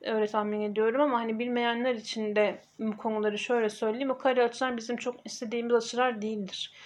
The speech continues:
E, üstelik bu şekilde işte dört tane vesaire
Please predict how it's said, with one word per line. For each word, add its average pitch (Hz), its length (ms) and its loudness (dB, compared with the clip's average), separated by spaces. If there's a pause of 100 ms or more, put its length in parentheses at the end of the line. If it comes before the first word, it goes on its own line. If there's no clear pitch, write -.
(540)
E, 220 420 0
üstelik 262 520 -2
bu 220 140 -6
şekilde 214 520 0
işte 202 280 -4
dört 240 240 2
tane 214 280 2
vesaire 208 640 2